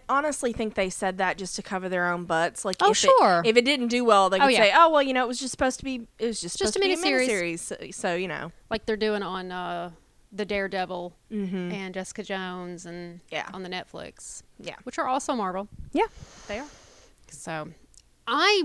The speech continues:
Speaker 2: was so looking forward to the series.
Speaker 1: Yeah, I was too.
Speaker 2: I enjoy it more than Agents of shield.
Speaker 1: I do too, man.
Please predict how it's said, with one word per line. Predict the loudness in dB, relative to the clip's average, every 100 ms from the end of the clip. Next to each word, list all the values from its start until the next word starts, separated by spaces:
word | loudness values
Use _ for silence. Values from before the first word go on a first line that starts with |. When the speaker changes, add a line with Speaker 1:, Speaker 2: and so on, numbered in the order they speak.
| -2 -2
Speaker 2:
was | -2
so | 0 2 2
looking | 0 -2 -4
forward | -6 -4 -4 -6 -8
to | -10
the | -8
series. | -6 -6 -4 -4 -4 -6 -8 -10 -12 _ -4
Speaker 1:
Yeah, | 2 4 4
I | 4
was | 0 -4
too. | -4 -4 0
Speaker 2:
I | 2 2 2
enjoy | 4 6 4
it | 2
more | -2 2 2 0
than | -2
Agents | -4 -8 -10 -14
of |
shield. | -12 -12 -12 0 6
Speaker 1:
I | 6
do | 6
too, | 2 2 2
man. | 2 2 -2 -4